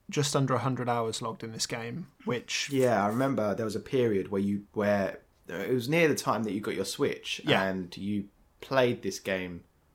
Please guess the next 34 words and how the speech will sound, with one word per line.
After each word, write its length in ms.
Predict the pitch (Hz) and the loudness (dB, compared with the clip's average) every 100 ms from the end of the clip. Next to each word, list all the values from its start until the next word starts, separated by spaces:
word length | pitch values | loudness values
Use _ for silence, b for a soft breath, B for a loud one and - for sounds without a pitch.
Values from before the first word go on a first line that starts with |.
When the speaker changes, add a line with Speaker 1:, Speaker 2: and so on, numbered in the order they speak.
| _ | _
Speaker 2:
in 140 | - 104 | -6 -4
the 60 | |
background 720 | 101 110 - 95 85 87 87 - _ _ - | 0 -2 -2 -4 -4 -6 -10 -18 _ _ -8
a 80 | 90 | -4
lot. 320 | 101 - - | -2 -2 -4
Speaker 1:
Yes. 580 | - 123 - - - - - - | -2 -2 2 2 2 -2 -12 -6
Yeah, 300 | 139 131 120 | 0 2 2
it's, 400 | 120 135 131 - | 0 -2 -2 -2
it's 180 | 160 139 | -4 -4
one 80 | 165 | 0
of 60 | |
those 100 | 156 | 0
games 200 | 143 143 | 2 0
that 100 | 127 | 0
kind 140 | - 131 | -2 -2
of 40 | |
got 120 | 120 117 | -2 -4
its 240 | - - | -6 -10
hooks 320 | - 139 - | -8 -6 -6
into 240 | 117 107 113 | -6 -8 -10
me, 240 | 107 - B B B B | -12 -14 B B B B
but 80 | - | 2
that 160 | 143 135 | 2 6
doesn't 280 | 151 156 151 | 4 4 2
necessarily 560 | 143 143 135 139 131 | 2 4 4 6 4
mean 180 | 123 123 | 2 0
that 100 | 120 | 0
I 100 | 117 | 0
love 480 | 123 120 113 - - - _ _ - | 2 2 0 -6 -16 -20 _ _ -6
this 160 | 131 | -4
genre 380 | - 127 123 117 | 0 2 2 0
of 100 | 107 | -2
games. 420 | 123 113 104 117 | -2 -2 -4 2
So 360 | - 135 131 | 4 6 4